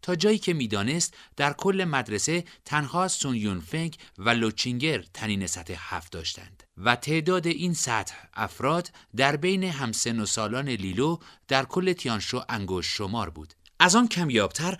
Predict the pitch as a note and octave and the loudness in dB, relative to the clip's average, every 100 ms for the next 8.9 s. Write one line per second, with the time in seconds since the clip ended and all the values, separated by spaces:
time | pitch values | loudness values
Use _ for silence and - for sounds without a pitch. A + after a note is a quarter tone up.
0 | - B2+ C#3+ - G#3 G3+ C#3+ A#2+ C3+ - | -2 2 4 4 4 6 4 2 2 0
1 | B2+ - C3+ C#3 F#2 F#2+ F2 D#2+ D2 G#2 | -2 -2 0 -2 -2 -6 -6 -8 -6 0
2 | D3+ - F#3 B2 A#2+ G2+ E2 - B2+ D#2 | 0 4 2 4 2 2 0 -2 -4 -10
3 | - _ _ D3+ F#3 A3+ G#3+ G3 G3 F#3+ | -20 _ _ 0 4 4 4 4 2 0
4 | F3 F#3 - A#2+ A#2+ B2 C3 - F#3 F#3+ | -4 -4 -6 0 0 2 0 0 0 0
5 | E3+ B2+ C#3 C#3 G#2+ E2+ - A2 F3+ G3 | 0 -4 -6 -6 -6 -6 -4 -2 -2 -4
6 | - - - D3 - E3+ F#3+ C#3+ A#2+ C#3+ | -12 -8 2 2 4 2 2 0 0 0
7 | C#3 D#3 A#2 G#2+ F#2+ E2 - B2 D#2 D#2 | 0 -2 -2 -4 -4 -2 -2 -2 -8 -10
8 | - - _ _ - D#3+ F#3+ A#3 | -12 -16 _ _ -4 0 6 6